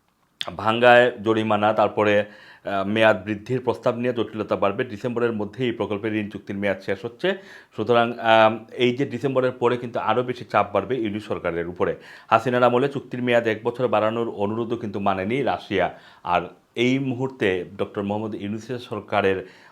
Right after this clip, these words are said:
অনুরোধ মানবে কিনা, এটাও কিন্তু একটি বড় প্রশ্ন। আহ,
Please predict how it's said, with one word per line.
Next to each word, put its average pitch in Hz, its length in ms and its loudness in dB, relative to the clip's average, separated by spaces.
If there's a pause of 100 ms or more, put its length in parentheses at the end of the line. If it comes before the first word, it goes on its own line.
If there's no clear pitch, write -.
অনুরোধ 117 520 0 (140)
মানবে 104 480 0
কিনা, 151 360 -4
এটাও 110 260 -2
কিন্তু 110 200 -6
একটি 101 160 -10 (100)
বড় 120 220 6
প্রশ্ন। 87 500 -4 (420)
আহ, 101 180 8